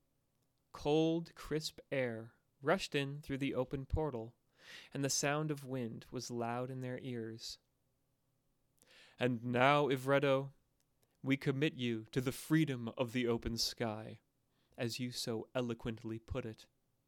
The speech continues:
Seems only a fitting end for a sky pirate,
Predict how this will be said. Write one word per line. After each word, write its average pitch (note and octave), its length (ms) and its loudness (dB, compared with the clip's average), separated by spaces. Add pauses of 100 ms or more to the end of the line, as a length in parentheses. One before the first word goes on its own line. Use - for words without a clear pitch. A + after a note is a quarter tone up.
(720)
Seems G#3+ 460 0
only F3 420 4
a B2+ 80 -2
fitting D#3+ 400 -2
end A#2 500 -4
for C3 200 0
a A#2+ 80 4
sky C3 320 2
pirate, A#2 400 -4